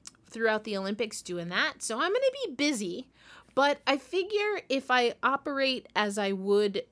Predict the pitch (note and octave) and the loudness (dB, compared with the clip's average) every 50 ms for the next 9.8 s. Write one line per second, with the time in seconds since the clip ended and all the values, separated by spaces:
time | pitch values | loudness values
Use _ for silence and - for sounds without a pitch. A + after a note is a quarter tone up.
0 | _ _ _ _ - G3+ G3+ F#3+ G3 F3+ - _ - B3+ C#4+ D#4+ D#4+ - - - | _ _ _ _ -6 -4 -2 -2 -2 -4 -8 _ -2 0 2 2 0 0 -2 0
1 | B3 A3+ A3 G3+ G3+ - - G3 F3+ - B1+ A#1+ - - B3 B3 - _ - - | 0 0 0 0 -2 -4 -4 -4 -4 -4 -6 -10 -10 -10 -12 -12 -14 _ -20 -20
2 | _ _ _ _ - G3+ B3 C4+ D4 D4+ C#4 C4+ D#4 B3+ A3+ G#3+ - - D4 E4 | _ _ _ _ -2 0 2 2 2 2 0 0 -2 -2 -2 -4 -4 -4 -4 -4
3 | F4 D#4+ - - - B3+ A#3+ A3+ A3 G#3+ G3+ - _ - F#3+ F3 A3+ B3+ E4+ G4 | -4 -6 -8 -6 -2 0 2 2 0 -2 -4 -10 _ -12 -6 -2 0 2 2 4
4 | F#4+ D4 A#3+ A3 G3 - - G3 F#3 F3+ F3+ F#3+ G3+ C4+ D4+ - - - - - | 4 4 4 2 0 -2 -4 -2 -2 -2 -2 -2 -2 -2 -2 -4 -6 -8 -10 -12
5 | _ _ _ _ _ _ _ _ _ _ - A3+ D4 D#4 E4 D#4+ D#4+ - - E4+ | _ _ _ _ _ _ _ _ _ _ -2 0 0 2 2 2 0 2 0 0
6 | D#4+ D#4 D#4+ D#4+ D#4+ D#4 - - - - - _ _ _ _ - - B3+ B3+ - | 0 0 0 -2 -4 -6 -8 -12 -12 -12 -16 _ _ _ _ -16 -12 -10 -8 -8
7 | - - - A3+ B3 D#4 A#4 C#5 - B2+ - - A3 - _ _ _ _ - - | -8 -8 -8 -8 -6 -4 -4 -2 -4 -4 -6 -8 -10 -16 _ _ _ _ -12 -4
8 | - C#4+ C#4+ C4+ A#3+ C4 E4+ B4+ - - - - - - _ - - _ - - | 0 0 0 2 4 2 2 2 0 -4 -8 -10 -10 -14 _ -20 -20 _ -4 -2
9 | E4 - - - - A4 C#4+ A#3+ C4 D4+ C#4+ F#3 F3 G3+ G3+ | -2 -2 -2 -4 -4 0 2 4 4 4 4 2 0 -4 -10